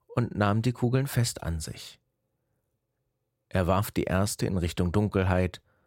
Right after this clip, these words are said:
und schon hoben sich die Köpfe der Wölfe und rannten in die Richtung. Snorre gab sein Bestes und steuerte den Zug, so schnell er nur konnte, in Richtung Ende des Chaoswaldes.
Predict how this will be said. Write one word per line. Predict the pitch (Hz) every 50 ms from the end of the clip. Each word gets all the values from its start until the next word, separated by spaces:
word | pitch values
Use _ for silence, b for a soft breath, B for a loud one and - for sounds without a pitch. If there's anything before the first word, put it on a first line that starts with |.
| _ _ _ _ _
und | - - 113 -
schon | - 127 123 151 180 170
hoben | 120 107 107 - 104
sich | 87 92 -
die | - 87
Köpfe | - 95 85 - - -
der | - 85 80 78
Wölfe | 85 78 80 85 - - 107 110 -
und | - - 123 127 - -
rannten | - 85 80 - _ - 92
in | 76 69 92
die | 92 113
Richtung. | 120 - 90 - - - - - - - _ _ _ _ _ _ _ _ _ _ _ _ _ _ _ _ _ _ _ _ _ _ _ _ _ _ _
Snorre | - - - 117 110 92 92
gab | 82 - 80 76 -
sein | - 90 85
Bestes | 76 98 101 110 - - - 85 85 - - B B B B B B B
und | - - 104 -
steuerte | - - - 101 110 123 123 123 - 117
den | 117 104 98 90 85
Zug, | - - - 104 117 120 -
so | - - 90
schnell | 87 - - 104 104 107 117
er | - - 87
nur | 92 87 82 -
konnte, | _ - 101 92 92 87 - 87
in | - - 87
Richtung | 90 78 82 - - - 87 78
Ende | - - 90 87 82 82 82
des | 76 87 - -
Chaoswaldes. | - 104 85 76 71 85 - - - 50 52 55 - - - - - -